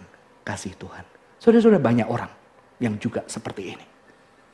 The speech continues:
Tidak pantas mendapatkan kasih Tuhan dan bagaimana kita hadir buat orang-orang tersebut untuk menyatakan kasih Tuhan.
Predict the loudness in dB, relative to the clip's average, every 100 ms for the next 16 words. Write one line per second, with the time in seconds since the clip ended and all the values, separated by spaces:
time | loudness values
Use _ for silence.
0 | 4 6 6 2 -2 -2 0 0 0 2
1 | 4 6 4 2 -2 -4 -10 _ -2 0
2 | -2 2 2 2 0 2 2 4 4 4
3 | 2 2 0 4 6 4 2 -2 -10 -18
4 | _ _ -20 -20 2 2 2 4 6 6
5 | 2 2 4 4 4 2 2 2 4 4
6 | 2 -6 -20 -20 -20 -2 2 4 2 0
7 | -6 -8 -10 -6 -4 -2 -2 -6 -12 _
8 | -10 -10 -8 -10 -8 -10 -14 -20 _ _
9 | -6 -6 -6